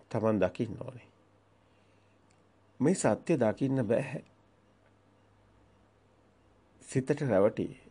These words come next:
රැවටෙන කෙනෙකුට මේ සත්‍ය දකින්න බෑ. ඒ නිසාමයි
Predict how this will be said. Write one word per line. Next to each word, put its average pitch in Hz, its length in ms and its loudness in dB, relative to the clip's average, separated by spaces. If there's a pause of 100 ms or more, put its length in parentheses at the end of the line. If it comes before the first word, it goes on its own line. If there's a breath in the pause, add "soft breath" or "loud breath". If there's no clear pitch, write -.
(520)
රැවටෙන 113 460 -2 (240)
කෙනෙකුට 107 420 -6
මේ 101 160 -4
සත්‍ය 95 340 -8
දකින්න 95 360 -8
බෑ. - 220 -14 (1200 soft breath)
ඒ 160 100 4
නිසාමයි 131 680 2